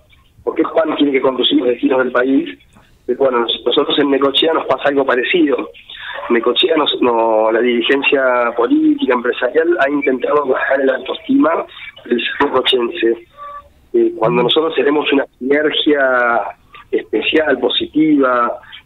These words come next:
eh, muy solidaria y progresista.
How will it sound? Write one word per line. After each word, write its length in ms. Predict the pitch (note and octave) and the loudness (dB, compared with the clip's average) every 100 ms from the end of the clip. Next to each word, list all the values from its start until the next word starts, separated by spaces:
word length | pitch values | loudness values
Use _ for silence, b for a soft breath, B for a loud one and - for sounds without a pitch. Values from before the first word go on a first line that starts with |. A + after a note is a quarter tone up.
| _ | _
eh, 540 | A2+ G#2+ G#2 G2+ - - | -2 0 0 0 -2 -2
muy 240 | A2 C#3+ C3+ | 0 2 2
solidaria 760 | C3+ B2+ C3+ D#3 D3 D3+ D#3 | 0 2 2 2 2 2 2
y 40 | - | 0
progresista. 800 | C3 B2 A#2 - - - G#2+ | 0 0 -2 -2 -4 -4 -4